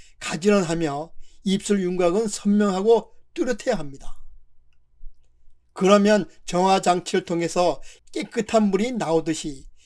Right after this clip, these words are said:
방종하고 품격 있는 말을 하게 된다는 그런 뜻입니다. 입술이 너무 얇거나 입술 윤곽이 흐릿하며 입술이 입 속으로 말려 들어가는 것은 좋지 않은 입으로 봅니다.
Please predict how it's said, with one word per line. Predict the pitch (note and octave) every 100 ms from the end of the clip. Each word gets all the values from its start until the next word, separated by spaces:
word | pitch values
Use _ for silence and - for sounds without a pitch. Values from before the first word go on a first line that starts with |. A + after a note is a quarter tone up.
| - - -
방종하고 | F#3+ F3 E3 F3 F3 F3 F#3 -
품격 | - A3+ G#3 G3
있는 | F3+ F3+ A#3
말을 | F3 E3+ C#4 D#4+ _ -
하게 | - F3 E3
된다는 | D3+ C#3+ C#3 C3 - -
그런 | - A#3+ C#4
뜻입니다. | - D#3 C3+ B2 - - - - - - - - _ - - - - - _ _ -
입술이 | F#3+ G3+ A3 A3+
너무 | G3+ D3+ D#3+ G3+ G3+
얇거나 | C#3+ D#3+ G#3 E3+ C#3 - - - - - -
입술 | G3+ - G#3 F3
윤곽이 | F3+ F#3 F#3 G3+
흐릿하며 | - A#3+ G3+ F3+ D#3+ C#3+ F3+ - - - - -
입술이 | F#3+ - - G#3+ G3+ A3+ - -
입 | B3+ G#3
속으로 | - G#3+ G3+ G#3
말려 | E3 D#3 G3+ G#3
들어가는 | F#3+ F3 E3
것은 | C#3 C#3+ D3 - - - -
좋지 | - E3+ - -
않은 | F#3 A3 C4
입으로 | D#3+ D3+ B2
봅니다. | B2+ - - -